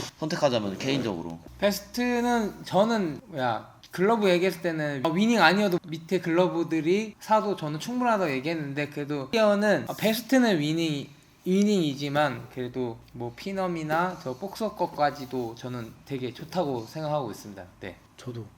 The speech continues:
Speaker 3: 위닝, 품귀 현상이 일어나서 구하기 어렵다면 피넘.
Speaker 2: 음.
Speaker 3: 딱 정리할 수 있을 것 같습니다.
Speaker 1: 네, 저도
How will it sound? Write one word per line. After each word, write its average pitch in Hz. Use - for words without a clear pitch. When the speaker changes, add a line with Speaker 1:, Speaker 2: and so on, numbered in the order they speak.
Speaker 3:
위닝, 151
품귀 196
현상이 175
일어나서 123
구하기 135
어렵다면 123
피넘. 113
Speaker 2:
음. 123
Speaker 3:
딱 107
정리할 110
수 -
있을 -
것 92
같습니다. -
Speaker 1:
네, 87
저도 131